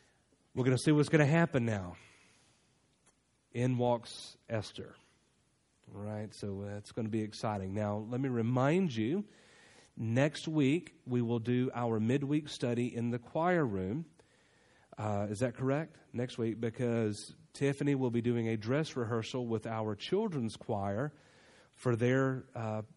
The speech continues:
performance of God's Not Dead that next Sunday night, which will be the twenty-fourth, I believe. So on the twenty-fourth, Sunday night, our children's choir Exalt, the kid, the, the children's choir Exalt will be doing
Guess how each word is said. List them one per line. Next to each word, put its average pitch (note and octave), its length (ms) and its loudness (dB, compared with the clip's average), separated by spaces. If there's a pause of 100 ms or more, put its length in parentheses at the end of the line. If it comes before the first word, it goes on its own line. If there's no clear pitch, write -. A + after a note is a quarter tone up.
(360)
performance B2 580 2
of G#2+ 160 -6
God's B2+ 400 0
Not C3 340 0
Dead A2+ 420 0 (800)
that A2+ 220 0
next A#2 380 -2
Sunday A#2 200 0
night, G2 360 -2 (120)
which A2+ 140 -10
will G2 80 0
be G#2+ 80 0
the G2 100 -2
twenty-fourth, A2 840 -2
I G2 60 -12
believe. A2 400 -12
So G2+ 240 -12
on G2+ 80 -4
the G#2 60 0
twenty-fourth, B2+ 760 2 (180)
Sunday B2+ 240 2
night, A#2+ 440 2 (840)
our G#2 260 -2 (180)
children's B2 580 0
choir G#2 500 0
Exalt, G#2 540 0
the G#2 80 -8
kid, A2+ 300 -4
the, G#2 260 -4
the G2+ 80 -4
children's A#2 400 -4
choir A2 280 -4
Exalt G#2+ 340 -2
will A2 80 -2
be G#2 140 0
doing G2+ 400 -2